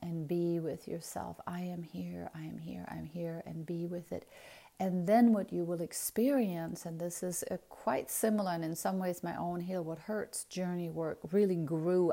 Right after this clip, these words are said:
out of this early work. Um, you will, you will be, um, you will receive from your own energy field, the energy field of your own body,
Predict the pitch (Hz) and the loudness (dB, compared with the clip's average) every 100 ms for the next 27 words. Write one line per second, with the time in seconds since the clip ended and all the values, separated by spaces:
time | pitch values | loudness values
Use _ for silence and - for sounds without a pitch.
0 | - 170 180 170 160 165 170 - - - | 2 0 0 0 -2 -2 -2 -4 -6 -20
1 | - - _ 208 202 196 185 165 156 160 | -20 -20 _ 2 6 6 4 2 0 0
2 | - - - - - - - - 180 175 | -2 -6 -20 -20 -20 -20 -14 -8 -4 -4
3 | 165 160 160 - - - 185 202 190 175 | -2 -2 -4 -8 -14 -4 2 4 6 4
4 | 180 175 170 170 - _ _ - - - | 4 4 4 0 -2 _ _ -14 -12 -12
5 | - 202 214 196 190 160 196 190 185 180 | -6 2 2 4 2 4 4 6 6 4
6 | 180 - 175 170 175 170 170 170 170 165 | 2 -4 -8 -4 -2 0 0 0 -2 -6
7 | _ - _ _ _ _ - - - _ | _ -20 _ _ _ _ -20 -20 -20 _
8 | _ - 226 220 196 202 - - 247 262 | _ 8 12 12 12 8 4 6 8 10
9 | 269 254 - 214 202 202 190 180 - - | 8 4 4 6 6 6 2 0 -4 -2
10 | 180 180 185 - 175 170 185 180 - 170 | 0 2 0 0 -2 -2 -4 -6 -2 0
11 | 170 - 190 175 185 - 180 170 165 170 | 2 2 0 0 -4 -2 -2 -2 0 -2
12 | - 165 156 156 151 151 151 | -2 -4 -4 0 2 2 0